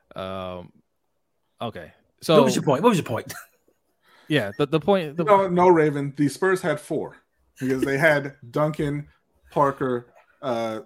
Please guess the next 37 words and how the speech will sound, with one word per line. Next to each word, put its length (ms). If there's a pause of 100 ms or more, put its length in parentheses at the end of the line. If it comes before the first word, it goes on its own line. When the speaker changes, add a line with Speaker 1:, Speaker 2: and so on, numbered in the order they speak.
Speaker 3:
Ginobili, 720
and 120
Kawhi. 380 (1300)
Speaker 1:
She 220
says, 240
"Yeah, 80
every 240
Speaker 2:
Don't 80
Speaker 1:
player 120
says 100
Speaker 2:
forget 140
David 60
Speaker 1:
Kobe 280
is 60
Speaker 2:
Robinson. 300
Speaker 1:
their 80
Jordan." 440 (440)
Uh, 580
coming 280
from 220
people 280
who 160
actually 380
played 580
the 80
game. 380 (360)
Okay. 440 (100)
Um, 440 (1160)
Jordan 340
said, 520
uh, 520 (680)
he 100
looked 200
up 100
to 100
Doctor 300
J. 360